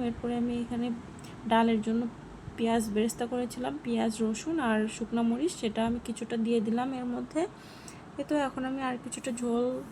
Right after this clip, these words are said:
কমিয়ে আমার ভুড়িটা রান্না শেষ। আর এই তো আমি ডালেও বাগার দিয়ে দিলাম। এখানে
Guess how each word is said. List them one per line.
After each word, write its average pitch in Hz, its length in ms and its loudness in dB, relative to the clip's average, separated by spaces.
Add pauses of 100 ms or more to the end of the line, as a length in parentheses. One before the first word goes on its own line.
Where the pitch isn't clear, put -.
কমিয়ে 240 360 2 (120)
আমার 240 200 2
ভুড়িটা 226 380 2
রান্না 220 360 4
শেষ। 277 420 -2
আর 240 100 0
এই 226 160 2
তো - 80 -4
আমি 247 180 -2
ডালেও 220 400 2
বাগার 226 420 2
দিয়ে 226 160 2
দিলাম। 233 300 0 (880)
এখানে 247 320 -2